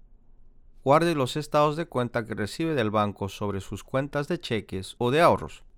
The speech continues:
Es posible que los necesite cuando revisemos su caso. Además, si usted y su cónyuge trabajan,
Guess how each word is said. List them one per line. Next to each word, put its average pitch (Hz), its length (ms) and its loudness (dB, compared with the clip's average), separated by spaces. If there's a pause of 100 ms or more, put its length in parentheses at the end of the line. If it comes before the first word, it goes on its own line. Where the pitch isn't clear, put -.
(140)
Es 135 160 -2
posible 185 560 0
que 120 140 -4
los 107 240 -4
necesite 127 720 -8
cuando 101 320 -4
revisemos 107 580 -4
su - 100 -10
caso. - 380 0 (640)
Además, 131 540 2 (120)
si - 220 -6
usted 175 400 0
y - 80 -8
su 95 200 -10
cónyuge 135 380 0
trabajan, 110 640 0